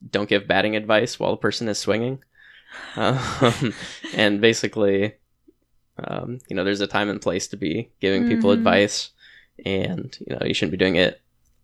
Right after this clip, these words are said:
Speaker 1: in a, you know, in the middle of the stressful situation,
Speaker 2: Yeah.
Speaker 1: you know, double, uh, double guessing,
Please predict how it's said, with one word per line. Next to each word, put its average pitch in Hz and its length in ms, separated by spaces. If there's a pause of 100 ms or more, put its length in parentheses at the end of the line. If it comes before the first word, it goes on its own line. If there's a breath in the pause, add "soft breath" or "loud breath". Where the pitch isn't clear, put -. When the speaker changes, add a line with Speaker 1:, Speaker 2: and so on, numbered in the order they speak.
(420)
Speaker 1:
in - 240
a, 110 280 (160)
you - 80
know, - 80
in - 120
the 101 60
middle 107 260
of 98 100
the 90 60
stressful - 500
situation, 101 1000 (100)
Speaker 2:
Yeah. 226 60
Speaker 1:
you 98 60
know, 87 100
double, 98 560 (140)
uh, 98 120 (240)
double 98 200
guessing, 98 560